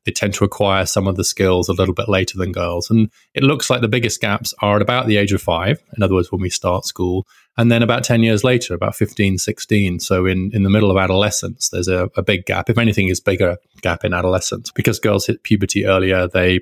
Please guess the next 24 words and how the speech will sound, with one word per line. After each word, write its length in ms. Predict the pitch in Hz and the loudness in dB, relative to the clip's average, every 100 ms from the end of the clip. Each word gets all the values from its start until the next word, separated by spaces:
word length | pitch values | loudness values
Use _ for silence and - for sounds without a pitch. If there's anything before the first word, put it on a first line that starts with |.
| - | 0
develop 260 | 104 98 | 0 0
their 100 | 104 | 0
brains, 560 | 95 117 120 113 - - - | 0 2 4 2 0 -6 -8
their 240 | 165 107 | -2 -2
prefrontal 500 | - 113 113 104 98 | 0 -2 0 2 2
cortex, 540 | - 110 - 110 - | 2 0 0 -2 -4
which 140 | - - | -4 -4
is 100 | 95 | -2
the 80 | - | 0
bit 140 | 101 | 0
of 100 | 101 | 0
your 120 | 107 | -2
brain 340 | - 101 98 95 | 0 0 0 -2
that 160 | 95 - _ _ _ - | -4 -8 _ _ _ -6
helps 300 | 107 113 - | -4 -4 0
you 140 | 101 | 0
to 200 | - 95 | 2 0
get 160 | 90 101 | 0 -2
your 100 | 104 | 0
homework 400 | - 104 98 107 | 0 2 2 2
done, 300 | 104 101 123 - | 2 2 0 -6
cr-, 80 | - - | -20 -18
crudely 380 | - 107 101 101 | -2 2 2 2
put, 260 | - 113 | 0 -2